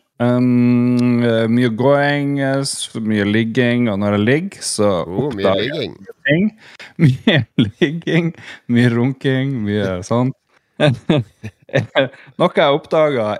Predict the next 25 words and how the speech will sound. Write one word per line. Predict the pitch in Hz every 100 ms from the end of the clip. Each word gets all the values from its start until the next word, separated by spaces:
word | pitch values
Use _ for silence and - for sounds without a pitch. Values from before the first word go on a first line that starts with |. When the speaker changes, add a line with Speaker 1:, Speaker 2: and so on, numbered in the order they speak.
| -
Speaker 1:
er, | 120 135 139 98 - _ _ _ _ -
eh, | 120 117 110
til | 107 139
min | 143 139 127
store | - 156 240 180
glede, | 110 113 143 98 - _ _ -
så, | - 123 120 123 120 - _ _ _ _ _ _ -
og | 120
jeg | 127 123
ser | 165 147
jo | 107
ikke | 123
lenger | 120 120 85 -
på, | - 101 95 85 -
ehm, | - 98 90 85 82 78 78 78 78 73 69 -
sånne | - 92 80
talkshow. | - 190 202 - 104 67 -
Det | - 120
er |
jo | 135
ingen | 139 117
som | 87
ser | - 104
på | - -
talkshow | 120 107 - 78